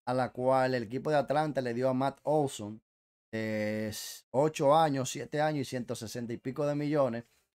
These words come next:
Eso fue una falta de respeto. Rafael Devers se quilló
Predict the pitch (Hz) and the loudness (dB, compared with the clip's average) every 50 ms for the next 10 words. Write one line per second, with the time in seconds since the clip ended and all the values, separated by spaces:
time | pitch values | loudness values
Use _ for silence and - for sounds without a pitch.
0 | _ _ _ - 104 107 110 - - 139 110 123 127 127 120 - - 127 117 - | _ _ _ -8 -6 -6 -6 -6 -8 -10 -10 -8 -6 -6 -4 -2 -2 -2 -2 0
1 | 127 127 123 127 127 127 - - 151 147 127 - - 110 110 - _ _ _ _ | 0 0 2 0 0 -2 -2 -2 0 0 0 -2 -4 -10 -10 -10 _ _ _ _
2 | _ _ _ - 107 - - 110 110 113 120 123 135 135 131 131 123 - - - | _ _ _ -14 -12 -6 -2 0 0 2 2 2 4 4 4 2 0 -2 -2 -2
3 | 160 160 156 - 156 139 131 143 147 127 113 - | -2 -2 -2 -2 -4 -2 0 0 0 0 -2 -4